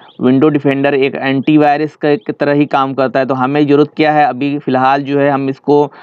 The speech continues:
ये video का motive है कि विंडो डिफेंडर antivirus के according काम करता है कि नहीं। तो ये हमारा,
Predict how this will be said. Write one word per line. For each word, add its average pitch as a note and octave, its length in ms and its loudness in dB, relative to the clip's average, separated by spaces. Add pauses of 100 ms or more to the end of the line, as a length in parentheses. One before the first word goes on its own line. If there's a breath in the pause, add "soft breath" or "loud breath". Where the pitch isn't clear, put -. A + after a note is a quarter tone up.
(180 loud breath)
ये C3 140 4
video C3+ 300 2
का D3 80 0
motive D3 400 0
है D3 160 0
कि D3+ 220 0
विंडो C#3 300 2
डिफेंडर C#3+ 440 0
antivirus C#3+ 840 0
के D#3 240 0
according D3 400 -2
काम C3+ 240 0
करता C3+ 260 -2
है B2+ 80 0
कि B2 60 0
नहीं। A#2+ 200 0
तो A#2+ 120 0
ये B2+ 340 4
हमारा, D3 380 0